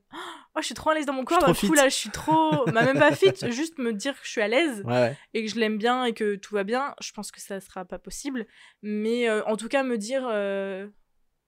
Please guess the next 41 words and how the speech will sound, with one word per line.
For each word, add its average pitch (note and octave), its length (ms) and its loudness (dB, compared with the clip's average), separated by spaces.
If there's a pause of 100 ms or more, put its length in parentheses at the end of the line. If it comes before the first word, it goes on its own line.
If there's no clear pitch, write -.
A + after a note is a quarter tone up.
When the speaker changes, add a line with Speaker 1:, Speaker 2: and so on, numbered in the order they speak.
(260)
Speaker 2:
Que - 120 -8
Speaker 1:
qu'en A#3 80 0
tout A#3 40 0
Speaker 2:
t'as, - 100 2
Speaker 1:
cas, D#4 120 6
je - 60 -2
fais C#4+ 80 4
Speaker 2:
t'as - 60 2
Speaker 1:
tout E4 140 6
pour D#4+ 80 -6
Speaker 2:
très - 140 2
Speaker 1:
qu'il C4+ 80 4
aille D3 80 6
Speaker 2:
bien C#3+ 80 4
Speaker 1:
bien. - 80 4
Speaker 2:
avancé, B2 260 -4
en G#3 60 -8
tout - 100 -20
cas. - 140 -14
Speaker 1:
Ou A#3+ 40 -6
que G#3+ 80 -6
Speaker 2:
Ouais, B3+ 60 -2
Speaker 1:
je - 60 -6
Speaker 2:
c'est - 60 -4
Speaker 1:
fais C4+ 60 4
Speaker 2:
ça. C4+ 40 -8
Speaker 1:
tout D#4+ 140 -2
que B3 200 -2
pour G#3+ 260 -12
qu'il A#3+ 140 -10
aille A3 140 0
bien. F#3+ 180 -10
Genre, A3 220 -2
il A3+ 40 2
y A3 40 4
a A3 60 2
plus C#4+ 180 0
de, A#3+ 220 2
d'excuses A#3 520 -6
de, G#3+ 120 -8
euh, F#3+ 360 -2